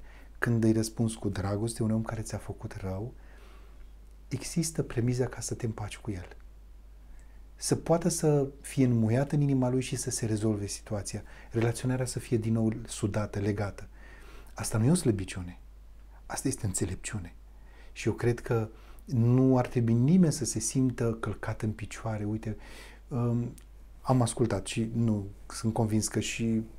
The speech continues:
poate noi ne-am exprimat în felul ăsta și pe alții am auzit. Mi-am, uh, mi-am călcat mândria și m-am dus la el, am vorbit cu el, am făcut. Aș vrea să vă spun că în, în situațiile astea,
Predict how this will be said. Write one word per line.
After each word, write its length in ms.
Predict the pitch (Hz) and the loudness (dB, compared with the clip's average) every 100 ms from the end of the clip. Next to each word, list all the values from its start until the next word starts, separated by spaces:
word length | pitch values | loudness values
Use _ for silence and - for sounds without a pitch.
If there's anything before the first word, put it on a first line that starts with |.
| - | -14
poate 260 | - 120 123 | -2 0 4
noi 140 | 139 | 6
ne-am 160 | 123 107 | 6 4
exprimat 500 | 101 - 107 104 98 | 0 -2 -2 0 -2
în 60 | 98 | -6
felul 280 | - 101 | -6 -6
ăsta 180 | 95 - | -6 -6
și 180 | 98 - | -8 -4
pe 120 | - | 4
alții 260 | 156 147 117 | 4 6 4
am 120 | 107 | 4
auzit. 360 | 107 98 98 - - - - - - - - - - - - - - - - - | 4 0 -4 -8 -16 -18 -18 -18 -20 -20 -20 -20 -18 -18 -16 -18 -18 -20 -18 -6
Mi-am, 380 | - 131 151 156 | 4 6 8 8
uh, 300 | 156 156 156 151 | 8 6 4 4
mi-am 200 | 156 160 | 4 4
călcat 480 | 156 156 151 190 185 | 6 6 6 2 6
mândria 580 | 151 139 127 113 107 104 - - - | 6 6 6 4 0 -8 -18 -20 -16
și 180 | - 151 | -2 2
m-am 160 | 147 | 4
dus 180 | 147 135 | 2 0
la 140 | 139 | 0
el, 260 | 117 104 110 | 2 2 0
am 160 | 135 131 | -2 -2
vorbit 400 | 135 127 139 143 | -4 0 0 2
cu 140 | 131 | 4
el, 200 | 120 107 | 4 4
am 140 | 117 | 0
făcut. 340 | 117 120 131 - - - - | -4 -4 -4 -4 -12 -16 -6
Aș 60 | |
vrea 120 | - | -2
să 100 | 151 139 | -2 -2
vă 80 | 131 | -6
spun 220 | - 127 | -2 -4
că 120 | 123 | -2
în, 160 | 117 113 | -4 -2
în 220 | 117 110 | -2 -2
situațiile 640 | - 110 - 110 - 110 | -4 -6 -4 -6 -6 -6
astea, 340 | 101 - 117 | -6 -6 -8